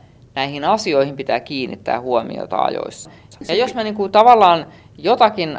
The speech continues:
asiaa saan haastaa tai esittää toivomuksen, että mitä niinku Suomessa vois mun mielestä enemmän tehdä,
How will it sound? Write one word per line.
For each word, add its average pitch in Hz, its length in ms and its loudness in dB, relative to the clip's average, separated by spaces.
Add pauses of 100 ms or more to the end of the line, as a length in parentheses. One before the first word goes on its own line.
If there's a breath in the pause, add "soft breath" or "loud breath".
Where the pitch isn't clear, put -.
asiaa 160 460 0
saan 143 260 -4
haastaa 185 580 4
tai 131 220 -2
esittää 143 260 -8 (140)
toivomuksen, 143 720 0
että 123 200 -12
mitä 151 240 -6
niinku 127 320 -10
Suomessa 143 480 -4
vois 123 240 -10
mun 147 260 -10
mielestä 117 520 -8 (340 loud breath)
enemmän 113 500 -8
tehdä, 120 460 -10